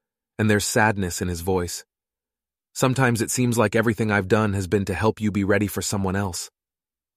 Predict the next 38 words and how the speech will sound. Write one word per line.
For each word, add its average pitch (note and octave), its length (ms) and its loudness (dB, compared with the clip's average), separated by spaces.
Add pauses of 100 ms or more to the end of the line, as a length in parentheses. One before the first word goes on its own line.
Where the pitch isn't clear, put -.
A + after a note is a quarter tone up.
(520)
I G#2 60 -4
don't A2 120 0
know A2 120 0
what G#2+ 140 2
to G2+ 80 -6
say, F2+ 480 -4 (520)
how B2 120 4
to A2+ 80 6
tell A#2+ 280 2
him G2+ 160 0
that F#2 120 0
he G#2 120 -2
is F#2 120 0
wrong, F#2 560 -4 (480)
how A#2 160 6
I A2 100 6
was G2+ 180 2
wrong G#2+ 340 4
moments A2 420 2
ago G2+ 300 2
when F#2+ 160 0
I F#2+ 100 0
thought G#2+ 280 0
the G2+ 80 -4
same G2+ 280 -2
thing. F#2+ 480 -6 (760)
Because A2+ 300 2
yes, A#2+ 400 2 (480)
Xander A#2+ 400 4
has A2 140 0
helped A2+ 320 -2
Kai A2 280 2
and G2 180 0
me G2 140 -2
time A2 460 -2
and G2 100 -2
time G#2 260 -2
again. G2 480 -4